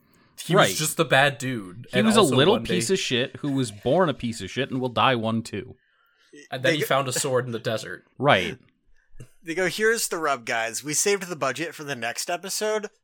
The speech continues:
Speaker 3: but the bad news is the
Speaker 1: We
Speaker 3: next
Speaker 1: didn't use it there
Speaker 3: episode was
Speaker 1: either.
Speaker 3: directed by Zack Snyder, so we use a lot of
Speaker 2: Right.
Speaker 3: slow-mo."
Speaker 2: Yeah.
Speaker 3: <laughs>
Speaker 2: It's kinda funny. The next episode also has some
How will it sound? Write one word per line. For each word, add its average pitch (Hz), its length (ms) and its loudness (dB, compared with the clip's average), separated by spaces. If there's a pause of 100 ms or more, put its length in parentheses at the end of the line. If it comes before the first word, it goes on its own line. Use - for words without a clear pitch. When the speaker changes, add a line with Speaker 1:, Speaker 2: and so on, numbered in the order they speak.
Speaker 3:
but 147 120 -10
the - 60 -20
bad 220 320 2
news 160 260 -2
is 120 500 -6 (560)
the 175 80 -4
Speaker 1:
We 165 40 -2
Speaker 3:
next 185 180 2
Speaker 1:
didn't 196 180 0
use 143 120 -2
it - 40 4
there 202 100 6
Speaker 3:
episode 190 100 2
was 175 120 0
Speaker 1:
either. 175 100 2
Speaker 3:
directed 160 300 2
by 147 140 2
Zack 139 260 0
Snyder, 123 400 -4
so 151 160 -6
we 147 120 -4
use 160 200 -4
a 170 60 2
lot 127 340 6
of 113 60 6
Speaker 2:
Right. 107 180 4
Speaker 3:
slow-mo." 117 500 -4
Speaker 2:
Yeah. 117 800 4
Speaker 3:
<laughs> - 40 -20 (420)
Speaker 2:
It's 139 240 0 (160)
kinda 107 300 0
funny. 104 280 -6
The 143 100 0
next 240 200 2
episode 151 300 0
also 113 300 0
has 107 200 -2
some 87 380 -6